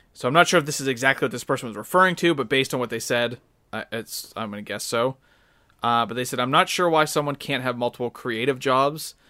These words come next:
She's successful, and antis are crying on their keyboards." Um, so, and, uh, maybe this person thinks, I don't know if this is just a general comment or directed us, but regardless, uh, I think the other thing I would say for that is just,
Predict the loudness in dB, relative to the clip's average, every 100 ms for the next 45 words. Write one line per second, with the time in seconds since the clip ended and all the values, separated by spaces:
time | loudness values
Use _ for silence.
0 | _ -12 -10 -10 -6 -2 -2 2 2 2
1 | -4 -6 -4 -2 -2 0 2 0 -2 -8
2 | -4 -6 -4 -2 -2 -2 -6 -10 -8 -8
3 | -8 -10 -10 -14 -18 _ _ _ _ _
4 | _ -2 0 2 -2 -6 _ _ _ _
5 | -6 0 2 2 -2 _ _ -6 -4 -2
6 | -4 -6 -10 -8 -8 -10 -8 -10 -8 -10
7 | -12 -18 _ -10 -10 -10 -14 _ _ _
8 | _ -18 -10 -10 -8 -8 -6 0 2 2
9 | 2 2 2 0 0 -4 -4 -6 -2 -4
10 | -4 -4 2 6 6 4 -4 -6 -12 _
11 | _ _ _ -6 -2 0 0 2 2 4
12 | 2 2 0 -2 -2 -4 -2 -2 -4 -8
13 | -10 -12